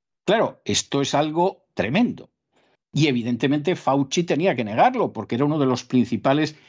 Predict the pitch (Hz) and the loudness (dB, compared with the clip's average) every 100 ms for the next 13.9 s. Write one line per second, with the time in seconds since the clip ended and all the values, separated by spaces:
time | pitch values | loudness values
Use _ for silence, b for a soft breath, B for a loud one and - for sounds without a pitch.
0 | b - - 226 247 202 170 185 175 165 | b -18 -4 2 2 2 0 0 0 0
1 | 175 - - _ _ - 220 226 131 120 | 0 -4 -12 _ _ 0 0 2 0 -2
2 | 117 95 131 135 127 120 101 92 - - | -6 0 2 4 2 -2 -2 -2 -2 2
3 | 277 190 139 _ _ B B 156 147 147 | 2 2 -8 _ _ B B -2 0 2
4 | 139 190 240 - _ - 127 127 123 170 | 2 2 0 -4 _ -2 2 2 0 0
5 | 202 175 147 127 143 170 127 - 160 254 | 0 0 0 2 2 0 0 0 0 0
6 | 110 78 90 131 151 151 117 101 120 - | -2 -6 0 0 2 0 2 2 2 -2
7 | - _ _ _ _ _ _ _ _ _ | -20 _ _ _ _ _ _ _ _ _
8 | 170 196 233 - 117 139 120 117 123 - | 0 0 0 -2 -2 0 0 2 0 0
9 | 175 - - 104 117 147 139 113 110 104 | -2 -4 -8 0 2 0 0 -2 -2 -2
10 | 107 131 113 104 - 131 131 120 107 110 | 2 4 4 -2 -2 0 2 0 -2 2
11 | 117 113 107 120 113 156 240 - B B | 2 2 0 -2 0 2 2 -2 B B
12 | B 147 143 131 127 123 123 113 139 170 | B 0 2 0 2 2 0 -2 0 2
13 | 208 196 196 220 220 113 139 113 | 2 0 -2 -2 -2 0 0 0